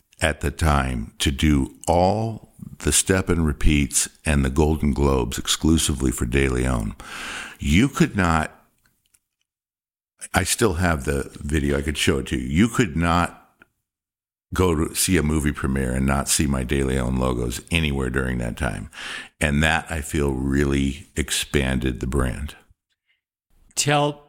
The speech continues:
Speaker 2: some of our listeners who aren't as familiar with the industry, step and repeats.
Speaker 1: When, um, the celebrities come into a movie premiere, they have to take pictures. And so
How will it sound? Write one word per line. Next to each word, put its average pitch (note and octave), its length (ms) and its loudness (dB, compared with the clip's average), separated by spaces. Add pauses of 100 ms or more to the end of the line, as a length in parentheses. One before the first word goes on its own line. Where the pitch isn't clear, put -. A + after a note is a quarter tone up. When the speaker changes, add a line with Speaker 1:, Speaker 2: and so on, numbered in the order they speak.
(160)
Speaker 2:
some C#3+ 300 -2
of B2 120 -2
our B2 360 0
listeners A#2+ 720 -2
who C#3+ 160 -6
aren't C3+ 300 0
as A#2 180 -2
familiar A#2+ 560 0
with G#2+ 220 -6
the B2+ 160 -6
industry, A#2 560 -4 (360)
step - 420 -2
and B2+ 160 0
repeats. - 720 -6 (480)
Speaker 1:
When, D#2+ 280 4
um, C#2 560 0
the E2+ 100 0
celebrities F2 560 2
come D2+ 200 2
into D2 280 4
a C2 40 2
movie D2 320 4
premiere, C2 680 0
they C#2 360 0
have D2 220 0
to D2 80 -10
take C2 240 -4
pictures. - 500 -2 (100)
And C2+ 300 0
so B1+ 640 0